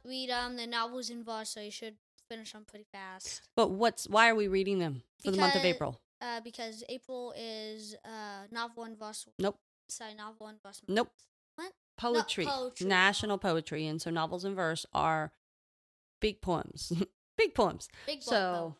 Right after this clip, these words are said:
Speaker 1: poems.
Speaker 2: okay. So if you have not read the book, go ahead and stop listening now. We thank you.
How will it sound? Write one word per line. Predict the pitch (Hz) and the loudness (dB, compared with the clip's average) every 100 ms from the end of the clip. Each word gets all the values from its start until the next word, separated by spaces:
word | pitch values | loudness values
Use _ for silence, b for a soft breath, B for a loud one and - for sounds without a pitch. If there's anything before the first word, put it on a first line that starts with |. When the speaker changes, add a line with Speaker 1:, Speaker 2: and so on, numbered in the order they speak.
| _ | _
Speaker 1:
poems. | - - _ _ _ _ | -20 -20 _ _ _ _
Speaker 2:
okay. | 277 285 - - B B _ | 6 6 6 0 B B _
So | - 247 202 190 190 - _ _ _ | 10 12 12 12 8 4 _ _ _
if | 220 196 180 180 | 8 8 8 4
you | 175 165 165 | 4 6 4
have | 175 | 4
not | 262 - | 0 2
read | 160 | -2
the | - | 0
book, | 151 - | -2 2
go | 165 | 2
ahead | 175 | 4
and | 170 | 2
stop | - - | 0 2
listening | 220 269 311 | 2 4 6
now. | 339 480 | 6 4
We | 381 220 | 4 4
thank | - 196 190 | 4 2 4
you. | 277 427 | 2 2